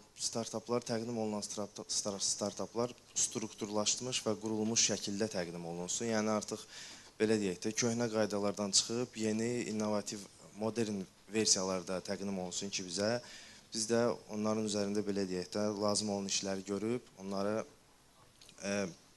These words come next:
bildiyimiz, ə, qədər və gücümüz çatan qədər, <laughs> belə deyək, ə, in-, yatırım edək. Əlbəttə ki, proyektlər maraqlı, gözəl proyektlər ola bilər, amma nəzərdə tutulmalıdır ki, söhbət biznes sferasından gedirsə,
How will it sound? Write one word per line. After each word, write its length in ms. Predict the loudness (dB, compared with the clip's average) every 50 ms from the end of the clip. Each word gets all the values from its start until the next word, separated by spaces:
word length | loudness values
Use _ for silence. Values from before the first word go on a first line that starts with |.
| -20 -8
bildiyimiz, 540 | -6 -6 -4 -2 -2 0 0 0 0 2 0 0 -2 -4 -6 -4
ə, 80 | -4 -4 -2 -4 -6 -4
qədər 400 | -2 -2 0 2 2 2 2 0
və 100 | -2 -2 -2
gücümüz 400 | -2 -2 -2 0 0 0 0 0
çatan 240 | 0 0 0 0 2 2 0
qədər, 160 | -2 -2 -6 -2
<laughs> 40 |
belə 240 | 0 2 4 2 4
deyək, 400 | 2 2 2 2 0 0 -6 -12 -10 -10 -10 -10 -10 -12 -14 -16 -10 -2
ə, 160 | 2 2 4 6 6 6
in-, 220 | 6 4 2 0 -2 -2 4 4
yatırım 360 | 4 4 4 2 2 2 2 0
edək. 240 | -2 -4 -6 -8 -8 -10 -10 -12 -10 -8 -8 -8 -8 -8 -10 -10 -12 -14 -18 -20 -20 -12 0
Əlbəttə 380 | 4 6 8 8 8 8 6 4
ki, 140 | 4 2 0 6
proyektlər 460 | 8 8 8 8 8 8 8 10 12
maraqlı, 460 | 10 10 10 8 6 6 6 6 6 6 6
gözəl 240 | 4 6 8 8 6 6 6
proyektlər 400 | 6 6 6 6 6 6 6 8
ola 140 | 8 8 6
bilər, 240 | 6 6 6 8 8 8
amma 160 | 6 4 2 2 0 0
nəzərdə 340 | 0 2 2 2 4 2 0
tutulmalıdır 560 | 0 0 -4 0 2 4 4 4 4 2 0
ki, 140 | 0 2 2 2 -2 -4 -14 -18 -16 -6
söhbət 460 | -2 0 2 2 4 4 2 2 4 4
biznes 300 | 4 4 6 6 6 6
sferasından 560 | 6 4 2 2 4 4 4 2 2 -2 0
gedirsə, 460 | 0 -2 -2 0 2 2 2 4 2